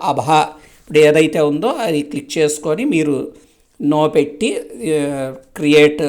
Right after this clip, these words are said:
అనేది పెట్టి ఇక్కడ కన్సర్న్ తీసుకొని ఓటీపీ పంపించడం ద్వారా లేదా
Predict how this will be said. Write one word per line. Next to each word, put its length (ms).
అనేది 260
పెట్టి 380
ఇక్కడ 440
కన్సర్న్ 480
తీసుకొని 540
ఓటీపీ 460
పంపించడం 680
ద్వారా 380
లేదా 420